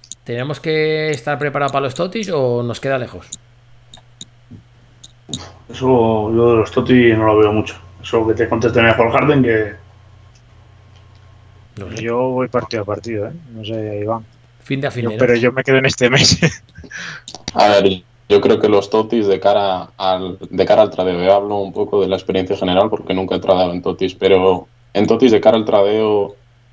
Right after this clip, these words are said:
Speaker 4: sobre todo cambia mucho el tema de jugadores de a partir de veinte mil monedas hasta las,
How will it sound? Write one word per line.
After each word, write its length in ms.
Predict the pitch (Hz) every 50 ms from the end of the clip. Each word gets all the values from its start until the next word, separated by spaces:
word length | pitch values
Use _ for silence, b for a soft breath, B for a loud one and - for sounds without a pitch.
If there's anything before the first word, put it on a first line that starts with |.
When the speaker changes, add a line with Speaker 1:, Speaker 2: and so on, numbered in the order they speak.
| _ _ -
Speaker 4:
sobre 380 | - - - 110 104 101 101 95
todo 280 | - 113 113 117 110
cambia 320 | - 117 113 117 113 110 107
mucho 360 | 107 110 107 110 - - 110
el 100 | 104 98
tema 340 | - 107 104 104 104 101 98
de 340 | 98 98 98 95 98 98 -
jugadores 540 | - 101 101 98 98 101 113 117 117 107 104
de 280 | 107 101 101 101 98
a 80 | 98 95
partir 340 | - 101 - - 107 110 107
de 320 | 113 110 107 104 104 101
veinte 400 | 104 98 98 98 92 90 98 95
mil 540 | 104 113 123 123 120 110 110 107 107 104 101
monedas 680 | 101 98 98 104 113 117 110 104 101 101 101 98 95 -
hasta 360 | 95 - - - - 98 98
las, 540 | 95 95 92 92 92 92 92 - - -